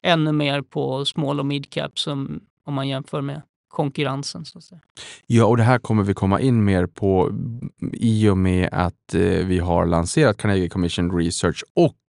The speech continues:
Speaker 2: förvärvet av Erik Pensers värdepappersrörelse, där de har,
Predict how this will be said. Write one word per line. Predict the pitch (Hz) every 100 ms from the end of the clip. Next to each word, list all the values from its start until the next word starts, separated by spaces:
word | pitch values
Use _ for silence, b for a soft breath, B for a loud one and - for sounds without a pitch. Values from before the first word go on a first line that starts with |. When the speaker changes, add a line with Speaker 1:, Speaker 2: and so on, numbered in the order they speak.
| - - b b b b -
Speaker 2:
förvärvet | 117 101 98 90 92 92
av | 92
Erik | 90 -
Pensers | 92 87 87 85 -
värdepappersrörelse, | 101 90 - 90 - 90 98 92 95 95
där | 98 95
de | 104 131
har, | 107 101 95